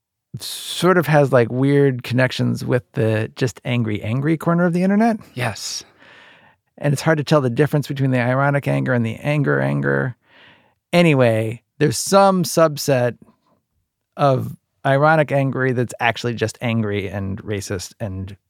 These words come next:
Speaker 1: mad at the world. And those people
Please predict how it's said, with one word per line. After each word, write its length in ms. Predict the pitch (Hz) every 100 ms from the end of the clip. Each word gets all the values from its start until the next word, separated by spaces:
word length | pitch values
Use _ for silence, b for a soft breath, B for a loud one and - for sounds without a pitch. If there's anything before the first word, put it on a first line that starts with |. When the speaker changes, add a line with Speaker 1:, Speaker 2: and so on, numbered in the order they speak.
| _ 113
Speaker 1:
mad 360 | 110 101 98
at 140 | 95 - _ _
the 100 | 113
world. 440 | 92 85 82 - - _ b b b b b _ _ -
And 260 | 131 131
those 340 | 170 247 277 208
people 680 | 160 135 117 104 113 127